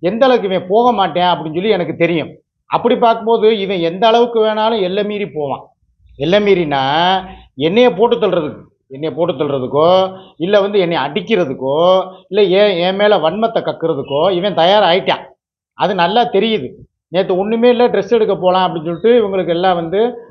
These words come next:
சில சகோதர சகோதரிகள் ஹெல்ப் பண்ணியிருந்தாங்க. ரம்ஜானுக்கு நானும் வந்து போய் ட்ரெஸ் எடுங்கப்பான்னு சொல்லி சொல்றேன்.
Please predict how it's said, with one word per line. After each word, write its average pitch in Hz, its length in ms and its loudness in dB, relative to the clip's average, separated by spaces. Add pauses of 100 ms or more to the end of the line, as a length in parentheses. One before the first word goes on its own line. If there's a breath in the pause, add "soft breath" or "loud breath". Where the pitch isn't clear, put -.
(180 loud breath)
சில 196 240 2
சகோதர 180 380 2
சகோதரிகள் 165 480 -2
ஹெல்ப் 185 200 -2
பண்ணியிருந்தாங்க. 151 500 -2 (220)
ரம்ஜானுக்கு 185 500 -2
நானும் 185 320 0
வந்து 180 600 -2
போய் 202 140 4
ட்ரெஸ் 170 220 0
எடுங்கப்பான்னு 180 520 0
சொல்லி 165 180 -2
சொல்றேன். 170 400 0